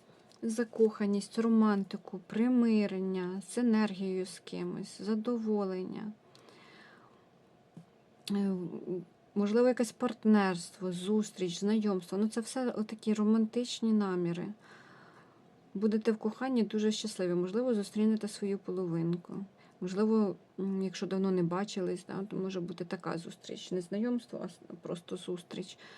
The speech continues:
Ну, однозначно, ви будете відчувати єднання душ з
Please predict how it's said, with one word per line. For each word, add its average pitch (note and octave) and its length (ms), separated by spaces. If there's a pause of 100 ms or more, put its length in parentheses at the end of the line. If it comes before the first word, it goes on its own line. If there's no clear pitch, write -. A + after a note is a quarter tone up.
(200)
Ну, G#3+ 160
однозначно, G#3+ 640
ви G#3+ 80
будете G3+ 360
відчувати G3+ 800 (1040)
єднання A3 560
душ E3+ 520 (2000)
з F3+ 340